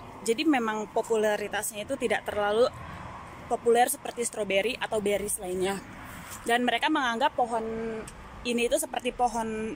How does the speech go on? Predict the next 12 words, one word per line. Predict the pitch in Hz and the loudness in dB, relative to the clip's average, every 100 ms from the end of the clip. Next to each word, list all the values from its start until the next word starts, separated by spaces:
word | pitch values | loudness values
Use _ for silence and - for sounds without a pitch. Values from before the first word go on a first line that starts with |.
| - | -8
biasa | 208 208 208 - | 0 2 2 -2
aja, | 240 269 | 2 4
pohon | 254 226 220 | 4 0 0
liar | 208 233 247 | 2 4 4
yang | 233 202 208 180 - | 0 -4 -4 -8 -6
ya | 415 539 480 | -4 -4 -2
nggak, | 320 - | -4 -2
nggak | 247 240 | -2 0
terlalu | 254 247 240 233 | 2 2 2 0
diambil | 240 233 - - - - - - - 262 262 254 | 2 0 0 -8 -16 -16 -16 -14 -6 -2 0 0
pusing | 311 320 339 294 | 0 -2 0 -2
hasil | 269 254 - 254 247 240 240 | 0 -2 0 0 2 4 2